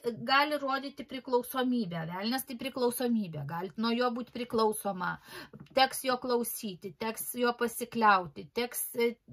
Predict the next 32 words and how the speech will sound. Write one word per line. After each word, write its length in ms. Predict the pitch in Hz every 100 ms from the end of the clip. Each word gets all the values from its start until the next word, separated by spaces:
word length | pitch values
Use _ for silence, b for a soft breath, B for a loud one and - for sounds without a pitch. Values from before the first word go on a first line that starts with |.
| 226 - B
nu, 160 | B 311
suprantate, 600 | 330 294 339 381 359 262
iš-, 180 | 254 -
nuvyksite 720 | 294 294 285 311 - 285 269
ten 300 | 247 269 269
ir 100 | 277 -
tik 260 | 359 359
nuo 180 | 359 359
jo 240 | 349 330
viskas 380 | 262 262 - 220
priklausys. 600 | 220 220 214 208 247 220
Vadinasi, 540 | 202 196 240 254 262 240
jis 180 | 262 -
valdys. 680 | 247 254 233 262 170 139 - _ b b
Velnias 440 | 196 208 240 269
valdys. 560 | - 294 247 285 277 151 - - - B B B
A, 160 | - 220 226 220 220 220 226
jūs 240 | 247 269
turėsite 340 | - 294 285 -
daryti, 360 | 277 277 285
kaip 160 | - 247
jis 140 | 254 -
sako, 380 | 269 226 180 202
kaip 220 | 254 240
jis 140 | 262 -
nori, 340 | 262 214 190
kaip 220 | - 233
jis 160 | 262 -
pakreips, 500 | 262 - 247 208 -
kaip 240 | - 240
jis 160 | 277 -
n-, 140 | 269